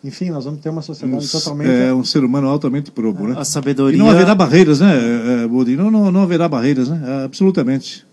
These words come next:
Speaker 2: Porque a gente dá essas condições, né?
Speaker 3: A sabedoria, ela,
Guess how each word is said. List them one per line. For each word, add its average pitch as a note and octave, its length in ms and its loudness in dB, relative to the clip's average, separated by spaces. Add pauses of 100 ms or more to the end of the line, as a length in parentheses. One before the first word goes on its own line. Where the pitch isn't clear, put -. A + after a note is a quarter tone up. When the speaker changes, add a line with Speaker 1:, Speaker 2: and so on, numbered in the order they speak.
(200)
Speaker 2:
Porque D#3 220 -4
a D3+ 40 2
gente D#3 160 -4
dá D#3 100 -4
essas - 240 -8
condições, D#3+ 440 -8
né? B2 80 -20 (120)
Speaker 3:
A C3+ 60 -14
sabedoria, C3 720 -8
ela, D3+ 840 -8